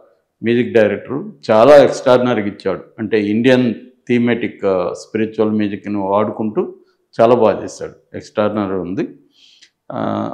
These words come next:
మైనస్లు చెప్పాలంటే అక్కడక్కడ, ఆ, కొంత స్లో ఉంది బిగినింగ్‌లో,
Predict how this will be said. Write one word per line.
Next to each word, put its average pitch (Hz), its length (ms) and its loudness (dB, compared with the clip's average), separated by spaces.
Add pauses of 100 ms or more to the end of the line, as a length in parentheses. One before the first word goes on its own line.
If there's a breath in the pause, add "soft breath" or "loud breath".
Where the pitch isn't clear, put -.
మైనస్లు 156 560 2
చెప్పాలంటే 127 1000 0
అక్కడక్కడ, 120 800 2 (260)
ఆ, 95 160 -2 (120)
కొంత 98 340 -2
స్లో 117 420 4
ఉంది 101 220 -2
బిగినింగ్‌లో, 107 600 -4